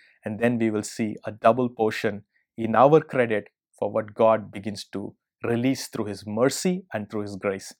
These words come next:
I pray that this revelation will be an enlightening,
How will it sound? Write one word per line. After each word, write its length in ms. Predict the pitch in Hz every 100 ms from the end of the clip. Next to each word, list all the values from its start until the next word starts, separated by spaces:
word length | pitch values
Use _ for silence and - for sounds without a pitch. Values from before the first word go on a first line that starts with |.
| _ _ _ _ -
I 100 | 113
pray 360 | - 147 170
that 200 | 151 127
this 200 | 123 117
revelation 720 | 113 113 123 127 123 135 - 127 _ _ _ _ _ _
will 140 | 117 107
be 360 | 110 110 110 -
an 100 | 120
enlightening, 800 | 110 113 120 135 135 143 135